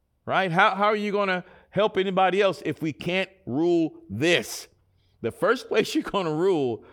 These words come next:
first place you're gonna reign is over this earth, right? This is your first kingdom. As you rule this kingdom well, it spreads out throughout the rest of your life. Got me?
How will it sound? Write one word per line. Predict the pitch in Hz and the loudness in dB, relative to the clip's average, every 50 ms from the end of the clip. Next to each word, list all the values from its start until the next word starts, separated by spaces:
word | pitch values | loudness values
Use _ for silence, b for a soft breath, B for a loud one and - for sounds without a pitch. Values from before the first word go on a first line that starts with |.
| B B B B B B | B B B B B B
first | - 185 240 - - | -2 0 0 0 0
place | - 226 214 170 | 0 0 0 0
you're | 185 175 | -2 -2
gonna | 170 165 151 151 | -2 -2 -2 -2
reign | 156 185 202 202 180 156 147 | -2 0 0 0 0 -2 -2
is | 143 139 | -2 0
over | 160 160 143 156 | 0 0 0 -2
this | 135 117 117 139 247 262 - - - - - | -4 -4 -2 0 2 2 2 0 -4 -4 0
earth, | 180 170 143 101 90 - - - - - - - - - - - - | 2 2 2 0 -2 -10 -16 -20 -20 -20 -20 -20 -20 -20 -20 -16 -10
right? | - 98 117 160 208 214 - - - B B B | -4 0 2 2 2 0 -2 -8 -16 B B B
This | 143 233 277 294 | -2 0 0 0
is | 285 240 214 | -2 0 2
your | 247 254 247 | 4 2 4
first | 247 233 233 220 202 - | 4 2 2 2 0 -2
kingdom. | - - 269 247 208 170 127 120 90 - - - _ _ _ _ _ _ _ _ _ _ _ _ _ _ _ - | -4 -4 -2 -2 -2 -2 -4 -4 -6 -8 -12 -20 _ _ _ _ _ _ _ _ _ _ _ _ _ _ _ -8
As | 110 123 117 104 | -6 -6 -4 -4
you | 135 160 | -2 -2
rule | 190 196 185 170 | 0 0 0 0
this | 180 202 175 - | -2 -4 -4 -4
kingdom | - 220 233 220 196 170 160 147 139 | -4 -4 -4 -2 -2 -4 -4 -4 -4
well, | 151 196 220 208 180 170 170 175 170 - b b b b b b b | -2 0 0 2 2 2 2 0 -4 -8 b b b b b b b
it | b 170 160 | b -4 -4
spreads | - - - 180 185 185 151 135 | -4 -4 0 2 2 2 2 4
out | 185 180 180 175 - - - - _ _ _ _ _ _ _ _ _ _ _ _ _ _ _ - | 6 6 6 4 2 -4 -14 -20 _ _ _ _ _ _ _ _ _ _ _ _ _ _ _ -6
throughout | 151 175 175 175 160 156 | -2 0 2 2 2 2
the | 156 147 | 0 0
rest | 143 156 151 - - - | 0 0 -2 -2 -4 -6
of | 135 113 | -6 -2
your | 123 127 123 | -2 0 0
life. | 117 101 80 73 - - _ _ _ _ _ _ _ _ _ _ _ _ _ _ - 90 | 2 0 0 -4 -8 -14 _ _ _ _ _ _ _ _ _ _ _ _ _ _ -10 -6
Got | 95 117 135 - - | -2 -2 -2 -2 -2
me? | 190 220 233 226 - | -4 -4 -4 -6 -10